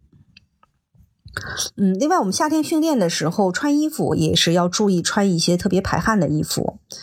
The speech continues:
呃，其实现在的那个运动穿纯棉的人已经不是很多了。呃，纯棉其实它那个湿了之后挂在身上越来越重，水分蒸发得特别慢，对吧？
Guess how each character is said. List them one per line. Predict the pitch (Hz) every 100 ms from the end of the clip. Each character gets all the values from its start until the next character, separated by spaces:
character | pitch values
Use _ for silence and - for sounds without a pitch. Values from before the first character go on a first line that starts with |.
| - - - -
呃， | - 165
其 | 156 302
实 | 349
现 | - 349
在 | 359 269
的 | 185
那 | 196
个 | 185 170 160
运 | 254 285 208
动 | 202 170
穿 | - 285
纯 | 233
棉 | 233 254 -
的 | 190
人 | 156 165
已 |
经 | 147 147
不 | 175
是 | 202
很 | 208
多 | - 160 160
了。 | 151 - - _ _ _ _ _ _
呃， | 185 180
纯 | - 262
棉 | 339 190 208
其 | 233
实 | 226
它 | 233 247
那 | 240
个 | 185 165
湿 | - 226
了 | 208
之 | 180
后 | 190 180
挂 | 214
在 | 180
身 | 165 196
上 | 196
越 | 208
来 | 156
越 | 180 175
重， | - 226 139 - - - - _
水 | - - 175
分 | 160 220 190
蒸 | 240
发 | 233 233
得 | 233
特 | 240
别 | 233
慢， | 262 269 160
对 | 175
吧？ | 165 90 -